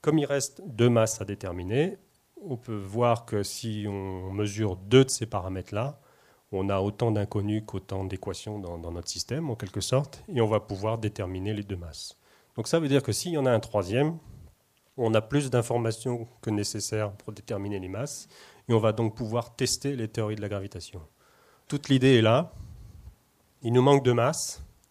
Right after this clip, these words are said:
quand on fait une description keplérienne du mouvement. On a des effets relativistes qui donnent accès à des paramètres post-keplériens. Ces paramètres post-keplériens, il en suffit de deux pour avoir les masses, mais dès qu'on en a un troisième, un quatrième ou un cinquième,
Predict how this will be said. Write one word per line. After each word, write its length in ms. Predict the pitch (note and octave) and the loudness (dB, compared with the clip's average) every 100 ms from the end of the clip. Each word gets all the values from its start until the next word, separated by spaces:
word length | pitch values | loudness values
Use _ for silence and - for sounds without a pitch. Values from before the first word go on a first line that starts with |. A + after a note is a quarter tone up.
| _ | _
quand 200 | A2+ A2+ | -10 -6
on 60 | G#2+ | -6
fait 160 | - | -2
une 60 | G#2+ | -2
description 420 | G#2+ - G#2+ A2 | -4 -6 -6 -6
keplérienne 480 | G#2+ - G#2+ A2 G#2+ | -6 -4 -2 0 0
du 60 | G#2 | 0
mouvement. 440 | G2+ G2+ G#2 D#3 _ _ - - _ - | -2 -2 -6 -8 _ _ -20 -20 _ -6
On 180 | G#2+ A#2+ | 0 4
a 140 | D3+ | 4
des 440 | C3+ A#2 A2 G#2+ A#2+ | 4 2 2 0 -2
effets 220 | A2+ B2+ | 0 0
relativistes 600 | A#2 A2 A#2 A2+ A#2+ - | 2 -2 -2 -6 -6 -8
qui 120 | A2+ | -4
donnent 180 | A2 G#2+ | -2 -2
accès 240 | - A#2+ | -2 -4
à 20 | |
des 120 | G#2 G2+ | -2 -2
paramètres 400 | A2+ G#2 G2 - | -4 -6 -6 -2
post-keplériens. 680 | B2+ - A#2 G#2 F#2 F#2+ C3+ _ _ _ _ - - _ _ | -2 0 0 0 -4 -4 -8 _ _ _ _ -20 -20 _ _
Ces 260 | - - B2 | -10 -4 0
paramètres 320 | B2+ B2 A#2 | 2 2 0
post-keplériens, 400 | A#2 A2+ G#2+ C#3+ | -2 -4 -4 0
il 80 | B2+ | 0
en 60 | |
suffit 260 | - C3 B2+ | 0 -4 -6
de 60 | |
deux 240 | A2+ C3 C3+ | 0 2 2
pour 220 | A#2+ A2 | 2 0
avoir 200 | G2+ F#2+ | 2 0
les 80 | F#2 | -2
masses, 360 | F#2 C3+ - | -4 -4 -4
mais 140 | A2+ G#2 | -2 -2
dès 140 | A#2+ | -2
qu'on 160 | A#2 A#2 | 0 2
en 100 | A2+ | 2
a 60 | A2 | 2
un 120 | G#2 | 0
troisième, 420 | - A2 A2 A2 | -2 -4 -2 -4
un 80 | G2 | -4
quatrième 380 | G#2 G2+ G2+ F#2+ | -6 -8 -6 -6
ou 60 | |
un 60 | F#2 | -8
cinquième, 500 | - F2+ G#2 A#2 | -10 -10 -6 -6